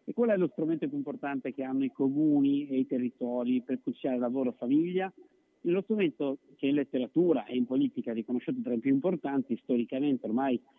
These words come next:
da cinquanta anni, è il tema degli asili nido. Ed è, e allora cosa fa il Sole ventiquattro Ore? Ha aperto con la lente ingrandimento, eh, le risorse del P N R R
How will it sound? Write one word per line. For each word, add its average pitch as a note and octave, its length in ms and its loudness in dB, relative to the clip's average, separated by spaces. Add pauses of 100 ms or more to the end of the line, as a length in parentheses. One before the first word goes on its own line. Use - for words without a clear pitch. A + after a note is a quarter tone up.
(220)
da G#2 200 -12
cinquanta C#3+ 600 0
anni, D3+ 340 2 (300)
è - 80 -2
il E3+ 160 0
tema C#3+ 260 0
degli B2+ 200 -2
asili B2+ 280 0
nido. A#2 400 0 (800)
Ed G#3+ 160 -2
è, F#3+ 260 0
e F#3+ 220 -8
allora G3 340 -2
cosa D#3+ 220 -8
fa D3+ 180 -12
il C3 80 -12
Sole C3+ 180 -4
ventiquattro C3+ 600 -6
Ore? A#2 400 -8
Ha F3 140 -16
aperto D#3+ 420 -6
con C3+ 80 -8
la C#3 60 -6
lente D#3 240 -6
ingrandimento, B2 1160 -6
eh, B2 100 -10
le C3 120 -2
risorse C3 480 -4
del B2 160 0
P D3+ 120 -2
N C#3+ 100 2
R C#3+ 440 -4
R A#2 160 -8